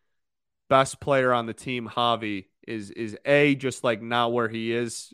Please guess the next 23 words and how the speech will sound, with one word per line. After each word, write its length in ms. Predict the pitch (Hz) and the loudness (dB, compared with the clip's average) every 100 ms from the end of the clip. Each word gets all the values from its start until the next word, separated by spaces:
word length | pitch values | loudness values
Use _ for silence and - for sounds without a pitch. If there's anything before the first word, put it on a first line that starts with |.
| _ | _
a-, 200 | 123 - | -10 -6
anymore. 520 | 120 120 117 117 110 | -4 -4 -2 0 0
Like, 180 | 107 107 | -2 -4
we 100 | 110 | -6
saw 340 | - 123 117 | 0 4 4
the 140 | 117 110 | 4 0
M 180 | 117 117 | -2 -4
V 140 | 110 | -6
P 220 | - 120 | -6 -6
vote 260 | 113 113 110 | -2 -2 -2
season 340 | - 113 110 | -6 -6 -6
when 100 | 107 | -8
he 60 | 107 | -8
was 140 | 104 | -8
in 80 | 104 | -10
Chicago. 580 | - 104 113 113 110 110 | -12 -2 2 2 2 -2
That's 220 | 107 - | -2 -4
just 200 | 113 - | -12 -8
not 300 | 107 107 107 _ _ _ _ _ _ _ | -2 -2 -2 _ _ _ _ _ _ _
who 160 | 123 120 | 0 4
he 140 | 117 | 6
is 200 | 117 113 | 6 4
anymore. 520 | 113 110 107 107 101 | -2 -2 -2 -2 -2